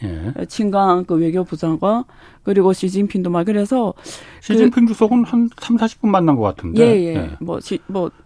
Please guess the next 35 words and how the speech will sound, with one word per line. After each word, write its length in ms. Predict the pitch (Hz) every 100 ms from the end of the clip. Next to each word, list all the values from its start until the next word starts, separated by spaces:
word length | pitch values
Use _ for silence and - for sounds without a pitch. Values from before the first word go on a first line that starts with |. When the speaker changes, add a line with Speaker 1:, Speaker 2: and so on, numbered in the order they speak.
| _ _ _ - -
Speaker 2:
제일 180 | - 233
높은 240 | 196 - 208
사람 340 | 254 277 247
뭐 400 | 208 180 170 151 -
다 140 | 180
결론적인 520 | 196 180 185 185 175 190
얘기하니까 420 | 233 220 190 170
Speaker 1:
아, 180 | 156 -
Speaker 2:
길게 220 | - 180 180
Speaker 1:
아, 80 |
Speaker 2:
만날 200 | 175 170
Speaker 1:
그렇지. 60 | 120
Speaker 2:
필요는 200 | 190 226 180
없죠. 180 | - 190
Speaker 1:
예, 40 |
Speaker 2:
그래서 200 | 180 185
Speaker 1:
예. 60 | 165
Speaker 2:
친강 640 | 220 214 214 202 190 - - 190 -
외교부장 460 | 170 208 208 190
오래 180 | 156 190
만났어요. 520 | 196 156 156 - 180
그래서 200 | 185 196 165
Speaker 1:
예. 60 | 156 - - - -
Speaker 2:
나온 320 | 185 202 214
내용 280 | 262 262 220
보면은 640 | 185 196 208 269 247 165 - - - - - -
크게 460 | - 339 311 311 302
다른 320 | - 196 226
건 200 | 285 302
없는데 400 | 226 196 202 269
두 140 | - 208
가지예요. 680 | 277 269 233 151 151 - - 113
Speaker 1:
예. 140 | 85 71 _
Speaker 2:
어, 280 | - - 55 - - _ 247
인문, 600 | 240 240 269 285 160